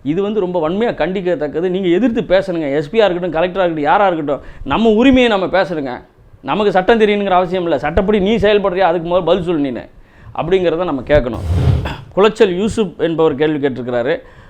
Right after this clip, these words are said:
பெருநிறுவனங்களுக்கு ஆதரவான மனநிலையில் மத்திய மாநில அரசுகள் மற்றும் நீதித்துறை மற்றும் பத்திரிகை செயல்படுகின்றன. இந்நிலையில்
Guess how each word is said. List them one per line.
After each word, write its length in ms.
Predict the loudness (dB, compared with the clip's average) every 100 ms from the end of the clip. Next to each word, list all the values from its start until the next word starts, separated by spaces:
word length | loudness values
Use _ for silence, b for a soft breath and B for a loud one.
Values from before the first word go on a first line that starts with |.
| -8
பெருநிறுவனங்களுக்கு 880 | -2 2 2 2 2 0 0 0 2
ஆதரவான 560 | 4 6 6 4 2 0
மனநிலையில் 520 | -2 -2 -2 -2 -2
மத்திய 320 | -4 -2 -2
மாநில 300 | -2 -2 0
அரசுகள் 340 | 0 -2 -4 -4
மற்றும் 300 | -4 -4 -4
நீதித்துறை 500 | -2 -4 -4 -6 -6 -8 B B B
மற்றும் 340 | -10 -8 -4 -2
பத்திரிகை 460 | -2 -2 -4 -2 2
செயல்படுகின்றன. 560 | 4 2 -2 -6 -8
இந்நிலையில் 480 | -6 -4 -4 -2 -4